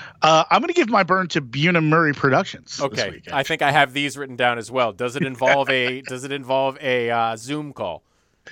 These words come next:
Speaker 1: It sure does.
Speaker 2: Uh-huh. Okay, go ahead. Deliver.
Speaker 1: <laughs> Well, first of all, I mean, uh, just the, the Chiron work with Wes in general was amazing. Like, putting up Banana's best friend ever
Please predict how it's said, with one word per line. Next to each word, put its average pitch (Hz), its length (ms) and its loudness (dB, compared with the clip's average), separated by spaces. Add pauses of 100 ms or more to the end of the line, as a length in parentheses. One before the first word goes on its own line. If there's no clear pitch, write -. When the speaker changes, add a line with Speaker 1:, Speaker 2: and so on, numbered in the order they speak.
(180)
Speaker 1:
It 165 220 -4
sure 214 180 -4
does. 156 340 -2
Speaker 2:
Uh-huh. 127 420 0
Okay, 160 320 2
go 160 180 2
ahead. 139 320 2
Deliver. 127 360 -6 (480)
Speaker 1:
<laughs> 208 120 2 (640)
Well, 226 220 6
first 320 260 -2
of 220 80 4
all, 156 120 4
I 151 60 0
mean, 156 480 0
uh, 135 300 4 (420)
just - 220 0
the, - 160 -6
the 180 120 2
Chiron 220 520 2
work 147 240 -2
with 139 160 0
Wes 131 560 -2
in 139 160 0
general 127 340 2
was 117 140 2
amazing. 113 480 2
Like, 113 200 4
putting 147 260 4
up 127 360 0
Banana's 123 480 2
best 123 240 0
friend 120 240 2
ever 117 460 0